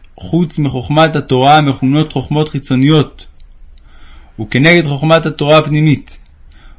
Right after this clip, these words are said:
כל החוכמות הן חיצוניות, ומכונות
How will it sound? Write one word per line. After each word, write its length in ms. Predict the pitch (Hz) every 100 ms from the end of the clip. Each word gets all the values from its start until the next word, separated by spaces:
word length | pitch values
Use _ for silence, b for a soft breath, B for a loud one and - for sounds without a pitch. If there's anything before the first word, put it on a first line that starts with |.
| b
כל 220 | 151 165
החוכמות 520 | 160 143 143 156 165
הן 80 | 151
חיצוניות, 840 | 135 135 143 139 156 139 110 - - -
ומכונות 800 | 110 117 113 127 143 160 175 -